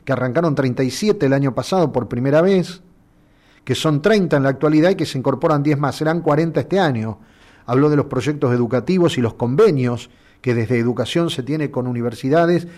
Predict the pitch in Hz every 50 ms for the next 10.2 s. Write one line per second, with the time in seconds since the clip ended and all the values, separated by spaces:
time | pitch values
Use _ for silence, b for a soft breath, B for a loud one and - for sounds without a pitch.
0 | B B B 139 131 127 - 131 139 156 185 190 175 175 175 170 - - B B
1 | B B B B B _ _ _ _ _ _ _ - 139 - 151 147 135 117 143
2 | 139 165 202 214 196 175 165 165 165 147 135 160 185 170 - - 160 160 156 -
3 | - - _ _ _ _ _ _ - 120 117 107 - - 127 120 139 170 190 190
4 | 165 160 170 180 185 180 - - - 120 101 - - 117 135 170 190 190 180 151
5 | 175 165 - - - - - 139 113 - 127 127 147 147 143 - - 143 131 123
6 | 131 165 170 170 - 180 180 175 180 B B B 127 123 143 170 165 170 156 156
7 | 175 160 160 156 - 175 147 135 127 120 110 - 127 120 - - 131 139 147 147
8 | 143 135 123 117 135 135 127 139 139 131 131 143 139 - b b b b b b
9 | - - 135 131 131 143 143 139 131 123 120 117 120 127 135 139 135 120 135 131
10 | 135 143 139